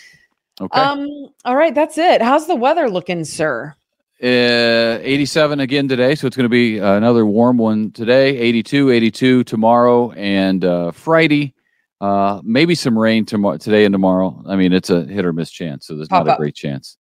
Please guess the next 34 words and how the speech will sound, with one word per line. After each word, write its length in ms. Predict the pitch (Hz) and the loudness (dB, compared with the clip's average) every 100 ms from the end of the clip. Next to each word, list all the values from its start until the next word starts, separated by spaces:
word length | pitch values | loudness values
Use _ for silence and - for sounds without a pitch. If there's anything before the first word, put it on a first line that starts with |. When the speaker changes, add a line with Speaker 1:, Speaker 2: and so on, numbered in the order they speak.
| _ _ _ - | _ _ _ -8
Speaker 2:
Okay. 60 | 180 | -2
Speaker 1:
Uh, 380 | 87 85 85 - _ _ _ - | 0 2 0 -2 _ _ _ -6
and 180 | 98 95 | -2 0
then 160 | 95 | -2
the 80 | 92 | -2
highest 340 | 98 110 101 - | -2 -2 -2 -6
per-, 140 | 104 | -14
s-, 180 | - - _ - | -14 -20 _ -4
uh, 180 | 87 80 | -2 -2
chance 340 | - 104 90 | -2 -2 -2
of 100 | 82 | -2
rain 240 | 87 90 87 | 0 0 0
is 100 | 80 | -4
on 160 | 78 | -6
Sunday, 340 | - 123 95 82 | -2 0 2 0
a 80 | |
sixty 400 | 78 131 - 98 | 0 -2 -4 -6
percent 400 | 82 80 - 76 | -6 -6 -4 -4
chance. 400 | - 76 67 - | -4 -4 -4 -4
Everything 340 | 85 82 85 87 | -2 -2 0 2
else 260 | 82 80 78 | 2 0 -4
is 100 | - | -8
forty 400 | 87 78 78 76 | -2 0 0 0
or 160 | 69 | 0
less. 400 | 71 71 - - - | 0 -2 -4 -12 -14
So 300 | - 76 64 _ _ _ _ _ | -8 -8 -8 _ _ _ _ _
Speaker 2:
All 80 | 147 | -20
right. 140 | 185 | -18
Speaker 1:
it's 80 | 277 | -8
gonna 160 | 120 113 | -4 0
be, 320 | 135 139 139 | 2 2 4
uh, 380 | 135 135 143 135 _ _ | 4 2 0 -4 _ _
it's 140 | 98 | -8
gonna 260 | 135 123 | -2 -2